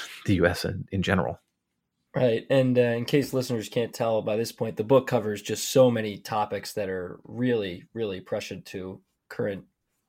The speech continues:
Speaker 2: you know, societal discourse in the United States. But a lot of this book is about the exercise of power, be it military or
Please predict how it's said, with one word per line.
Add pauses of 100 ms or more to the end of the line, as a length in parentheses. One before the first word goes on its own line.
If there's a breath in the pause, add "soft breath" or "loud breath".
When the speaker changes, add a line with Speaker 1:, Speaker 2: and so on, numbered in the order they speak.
(300)
Speaker 2:
you
know,
societal
discourse
in
the
United
States. (480 loud breath)
But
a
lot
of
this
book
is
about
the
exercise
of
power,
be
it
military
or